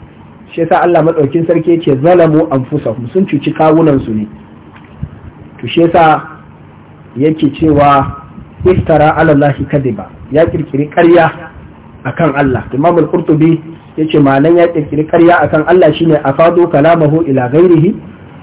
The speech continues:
wa za'amu anna lahu sharikan wa walada", sannan kuma "wa qalu lil asnami ha'ula'i shufa'auna 'inda Allah"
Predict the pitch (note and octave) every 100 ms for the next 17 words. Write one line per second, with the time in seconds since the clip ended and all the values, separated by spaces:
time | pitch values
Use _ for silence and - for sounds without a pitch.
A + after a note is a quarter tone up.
0 | - C3+ C3+ C3 F3+ E3 E3+ F#3 F3+ F3+
1 | D#3 D#3+ D#3+ C#3+ - C3+ E3 D3+ C3+ B2
2 | F3 F#3 G3 - - - - - - -
3 | - - - - C3 C#3 D#3+ D#3+ E3 E3
4 | C#3+ C3+ E3 E3+ E3 E3 F#3 G#3+ F3 D3+
5 | C#3 D#3+ F3 E3 C#3+ A2+ E3+ D#3+ D#3 D#3+
6 | E3+ C#3+ C3 D#3 D3 C#3 C3+ - D3 D#3+
7 | D#3+ D#3+ - B2 C#3+ F#3+ D#3+ C#3+ C#3